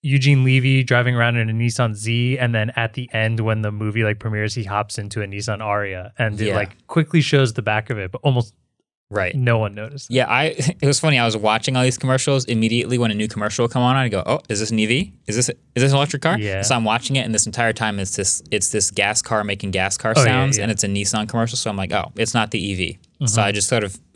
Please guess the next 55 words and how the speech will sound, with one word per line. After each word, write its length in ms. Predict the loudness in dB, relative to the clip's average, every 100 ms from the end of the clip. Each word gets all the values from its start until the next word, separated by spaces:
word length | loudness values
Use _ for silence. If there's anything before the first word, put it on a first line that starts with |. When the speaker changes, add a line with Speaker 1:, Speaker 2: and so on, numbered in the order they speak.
| -6
Speaker 2:
tune 220 | 0 0
out 160 | 0 0
for 100 | -2
a 60 |
second 320 | 0 -2 -2
'cause 160 | -2 -2
I'm 120 | -2
just 120 | -4 -2
watching 320 | -4 -2 -4
this 160 | -4
yellow 380 | -2 0 0 0
Nissan 420 | -2 -4 -4 -6
sports 260 | -6 -6 -6
car 160 | -4 -4
drive 280 | -2 -4
around. 300 | -2 -4 -6 -10 -20 _ _ -4
And 100 | 2
then 80 | 2
at 120 | 2
the 100 | -2
very 460 | 2 2 4 0 0
end, 480 | 2 2 2 -2 -6 _ _ _
yeah, 240 | 0 2 2
they, 140 | 0
they 220 | 0 -2
bring 440 | -4 -8 -2 2 2
in 140 | 0
the 100 | -2
Aria 640 | -2 0 2 2 0 -4 -6 -2
Speaker 1:
And 20 |
Speaker 2:
and 80 | 0
Speaker 1:
he 40 |
Speaker 2:
they 40 | 2
Speaker 1:
drives 160 | 2
Speaker 2:
show 160 | 4 4
the 120 | 4
Speaker 1:
away. 80 | 2
Speaker 2:
badge 580 | 0 2 2 0 0 -2
of 80 | -2
the 160 | 0
Aria. 420 | 0 0 0 -2
So 140 | -2 0
you're 100 | 2
like, 120 | 2
Speaker 1:
Mm-hmm. 80 | 2
Speaker 2:
"Oh, 20 |
that's 260 | 0 -2 -4
the 80 |
electric 380 | -2 -4 -4 -8
one." 140 | -6 -6
And 180 | -4 -2
then 80 |
the 80 | -2
commercial 380 | -4 -4 -4 -8
ends. 220 | -8 -8